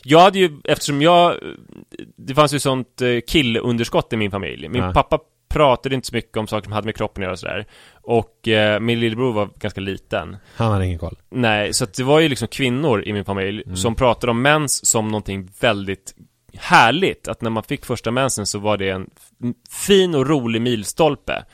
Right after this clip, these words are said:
Speaker 1: Och jag minns när min äldsta syster hade fått mens och jag stötte på hennes kompis som var en granne,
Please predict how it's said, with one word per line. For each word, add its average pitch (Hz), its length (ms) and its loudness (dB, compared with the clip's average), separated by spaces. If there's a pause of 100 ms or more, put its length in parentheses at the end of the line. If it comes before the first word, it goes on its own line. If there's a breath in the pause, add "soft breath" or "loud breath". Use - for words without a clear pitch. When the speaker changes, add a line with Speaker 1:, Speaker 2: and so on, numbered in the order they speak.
(540 loud breath)
Speaker 1:
Och 127 320 0 (440)
jag 143 140 0
minns 160 220 0
när 127 280 2 (100)
min 127 180 -2
äldsta 135 240 0
syster 135 260 -6
hade 104 100 -6
fått 104 160 -10
mens 110 420 -4
och 113 200 -2
jag 113 100 2
stötte - 260 -6
på 170 300 2
hennes 120 400 0
kompis 202 720 -2
som 113 160 -4
var 104 100 -4
en 104 100 -6
granne, 151 500 -4